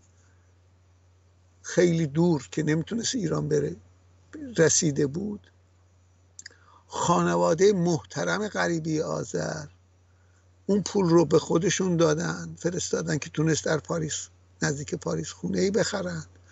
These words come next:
و هم به خانوادهٔ الجزایر-، خانم الجزایری محترمشون که مامایی خوندن، نازنین بسیار،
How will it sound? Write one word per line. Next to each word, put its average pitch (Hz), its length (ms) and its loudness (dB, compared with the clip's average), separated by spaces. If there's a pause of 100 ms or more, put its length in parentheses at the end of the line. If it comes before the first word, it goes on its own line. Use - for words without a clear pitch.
(340)
و 185 80 4
هم 202 200 2
به 208 100 4
خانوادهٔ 170 760 -4
الجزایر-، 160 960 -4
خانم 165 320 0
الجزایری 156 920 0
محترمشون 165 840 -4 (340)
که 196 100 -2
مامایی 170 480 4
خوندن، 185 560 -6 (760)
نازنین 82 720 0
بسیار، - 680 0